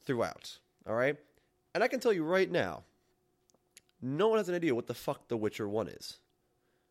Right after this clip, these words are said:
Witcher two is a thing that people kinda know about, but everyone talks about Witcher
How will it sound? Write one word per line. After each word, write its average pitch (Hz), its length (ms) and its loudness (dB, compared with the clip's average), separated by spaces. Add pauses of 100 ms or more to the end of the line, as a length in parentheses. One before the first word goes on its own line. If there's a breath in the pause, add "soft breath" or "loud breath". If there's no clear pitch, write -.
(640)
Witcher 185 280 0
two 196 260 2
is 190 240 0 (320)
a 135 60 -2
thing 127 580 -6 (420)
that - 120 -14
people 107 140 -14
kinda 107 160 -4
know 92 100 -4
about, 113 140 -2
but - 120 -10
everyone 220 220 -4
talks 214 120 -6
about 190 140 -8
Witcher 110 500 -8